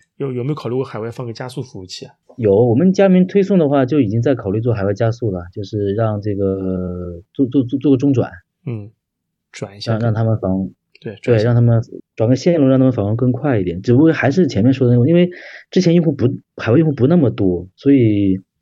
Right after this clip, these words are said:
Speaker 2: 也没办法去那个，因为你国内还没有满足呢，对吧？
Speaker 1: 嗯。
Speaker 2: 我们日常还有好多问题啊、需求啊，来了，来了新的训练营、新的学员、新的教练，他都要，就要适应
Speaker 1: 嗯。
Speaker 2: 新的调整什么的。哎，只能说这个我们需要优化的点有太多、太多、太多了，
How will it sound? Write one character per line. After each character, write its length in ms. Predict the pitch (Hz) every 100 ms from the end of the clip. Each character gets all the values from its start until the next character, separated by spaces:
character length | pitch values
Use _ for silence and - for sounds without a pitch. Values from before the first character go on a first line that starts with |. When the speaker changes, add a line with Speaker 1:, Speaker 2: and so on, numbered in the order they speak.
| _
Speaker 2:
也 140 | 107
没 140 | 101 127
办 140 | 170
法 100 | 120
去 460 | 98 127 113 104 101
那 160 | 110
个， 300 | 98 98 92 90 - _ _
因 140 | - 156
为 40 |
你 80 | 160
国 160 | 117 120
内 140 | 190
还 100 | 123
没 80 | 117
有 80 | 113
满 140 | 90
足 180 | 90 90
呢， 140 | 95
对 100 | 95
吧？ 220 | 92 117 - _
Speaker 1:
嗯。 180 | 110 92
Speaker 2:
我 80 | 101
们 100 | 110
日 80 | 160
常 140 | 131
还 80 | 117
有 60 | 127
好 180 | - 92
多 140 | 117
问 180 | 135 117
题 200 | - 95
啊、 120 | 95
需 160 | - 117
求 260 | - 90
啊， 180 | 90 95
来 140 | 95 131
了， 200 | 139 123 _ _
来 120 | 110
了 80 | 131
新 140 | 139
的 120 | 131
训 200 | 107 139
练 120 | 123 107
营、 60 |
新 140 | 104 120
的 60 |
学 140 | 113 104
员、 100 | 104
新 120 | 113
的 80 | 110
教 140 | 113
练， 200 | 107 95 - _ _ _ _ _
他 120 | 131
都 100 | 165
要， 80 | 139
就 160 | 160
要 80 | 147
适 320 | 135 - 156
应 180 | 98 90 - _ _ -
Speaker 1:
嗯。 240 | 127 120
Speaker 2:
新 200 | 113 127
的 160 | 123 104
调 240 | - 98
整 240 | 107 90
什 80 | 85
么 100 | 85
的。 180 | 85 - - -
哎， 160 | 104
只 140 | 107 113
能 100 | 190
说 220 | 202 196
这 100 | 180
个 240 | 160 127
我 120 | 123
们 120 | 127 170
需 120 | 214
要 80 | 185
优 140 | 190
化 100 | 185
的 40 |
点 160 | 143 107
有 200 | 101 120
太 340 | 123 - 214 151
多、 160 | 110
太 60 | 104
多、 80 | 95
太 140 | 98
多 120 | 92
了， 180 | 82 -